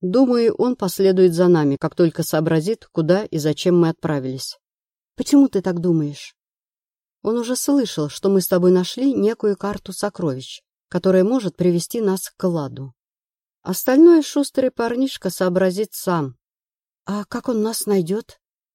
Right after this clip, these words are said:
Если утренний маневр удался и жучков он не оставлял, то проследить нельзя, так ведь?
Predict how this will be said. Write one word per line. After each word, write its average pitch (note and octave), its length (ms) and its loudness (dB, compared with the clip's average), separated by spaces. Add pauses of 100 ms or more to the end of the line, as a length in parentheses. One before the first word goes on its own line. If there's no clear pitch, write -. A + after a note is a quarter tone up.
(220)
Если G#3+ 480 -2
утренний G#3+ 440 0
маневр G3+ 480 0
удался F#3 760 -4
и - 80 -6
жучков G#3+ 520 -4
он F#3+ 160 2
не F#3 100 4
оставлял, F3+ 640 -4 (420)
то G#3 240 0
проследить G#3+ 680 -8
нельзя, A3+ 540 -2
так D4 220 -6
ведь? F#3+ 300 -8